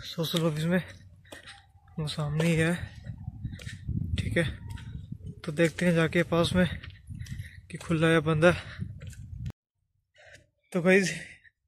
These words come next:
आज ये भी बंद है government छुट्टी के कारण। तो फिलहाल हम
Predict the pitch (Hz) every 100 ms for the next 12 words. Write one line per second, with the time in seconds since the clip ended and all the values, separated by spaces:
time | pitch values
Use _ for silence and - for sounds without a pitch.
0 | _ _ _ - - - - - 156 151
1 | 160 160 175 170 156 165 - - _ _
2 | _ _ _ 156 156 151 160 160 156 165
3 | 160 156 156 160 156 - _ _ _ _
4 | _ _ _ _ _ _ _ _ _ _
5 | _ _ _ _ _ _ _ _ _ -
6 | - 190 180 190 202 190 170